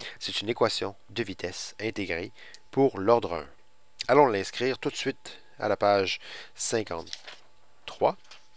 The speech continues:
ici, dans l'équation de vitesse intégrée, on va écrire pour l'ordre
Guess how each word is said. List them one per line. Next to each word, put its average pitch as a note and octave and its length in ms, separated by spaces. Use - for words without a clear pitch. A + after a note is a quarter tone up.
ici, - 320
dans G#2 160
l'équation A#2 420
de G2+ 60
vitesse - 320
intégrée, F2+ 460
on F2+ 80
va F2 80
écrire B2+ 340
pour - 160
l'ordre F#2 400